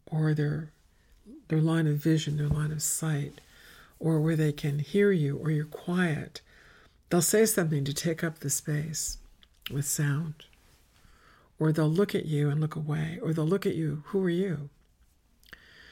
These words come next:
Or they'll turn toward you and immediately form an armored judgment based upon using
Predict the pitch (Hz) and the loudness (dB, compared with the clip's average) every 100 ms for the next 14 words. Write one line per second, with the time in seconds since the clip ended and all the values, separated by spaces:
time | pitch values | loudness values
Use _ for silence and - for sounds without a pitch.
0 | - - _ 170 180 180 165 - 233 254 | -20 -20 _ 2 4 4 2 0 2 2
1 | - 202 175 170 160 - 156 156 165 208 | 2 4 4 4 2 2 2 2 4 4
2 | 247 240 208 165 170 - 170 165 151 - | 4 6 4 2 -2 -2 -2 0 0 0
3 | 165 190 190 156 170 165 - 147 139 - | 0 2 0 0 -2 -2 -4 -4 -4 -6
4 | _ _ _ _ _ _ _ _ _ - | _ _ _ _ _ _ _ _ _ 2
5 | 170 180 - 185 - 156 147 160 160 156 | 4 4 0 -6 -4 0 2 2 0 -2
6 | 151 151 | -2 -2